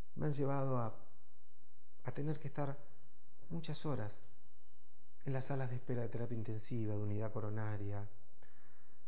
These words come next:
por pacientes que he tenido internado,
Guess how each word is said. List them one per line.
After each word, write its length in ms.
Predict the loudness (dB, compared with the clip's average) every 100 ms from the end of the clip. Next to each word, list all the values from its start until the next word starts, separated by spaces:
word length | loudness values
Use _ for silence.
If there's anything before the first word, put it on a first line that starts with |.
| 0 0 0 0 0 0 0 0
por 140 | 0 0
pacientes 420 | 0 0 0 0
que 80 | 0
he 20 |
tenido 200 | 0 0
internado, 760 | 0 0 0 2 2 2 0